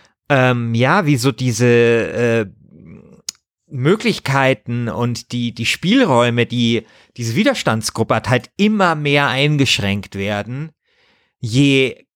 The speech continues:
krasser einfach dieses Regime gegen, äh, Abweichler und Oppositionelle vorgeht. Und es ist, n-, finde ich, ein Spiel, wenn man das durchspielt, bei dem man sehr viel lernt, also wirklich so an Faktenwissen,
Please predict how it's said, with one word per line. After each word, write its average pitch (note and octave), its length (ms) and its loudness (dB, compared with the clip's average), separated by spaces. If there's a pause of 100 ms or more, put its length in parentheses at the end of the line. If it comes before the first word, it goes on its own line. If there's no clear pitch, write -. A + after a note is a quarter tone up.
krasser C#3+ 800 0
einfach C3 360 0
dieses A#2 380 -2
Regime A#2 460 0
gegen, G#2+ 380 2
äh, G2+ 120 -2
Abweichler G2 1300 0
und G2+ 180 -2
Oppositionelle G2 920 -2
vorgeht. F#2 840 -2 (760)
Und C3+ 340 2
es B2 160 0
ist, - 560 -2
n-, C#3+ 360 -4
finde D#3+ 220 0
ich, - 100 -6
ein B2+ 80 -4
Spiel, A3+ 420 0 (160)
wenn C#3+ 340 -4
man C3+ 120 0
das B2+ 180 -2
durchspielt, F#3 760 0
bei - 120 0
dem C#3 160 -2
man C3 200 -2
sehr C#3+ 220 0
viel C#3+ 540 0
lernt, B2+ 540 0
also A#2 360 -6
wirklich E3 380 -4
so D3+ 160 -2
an A2+ 140 -8
Faktenwissen, G3+ 1000 -2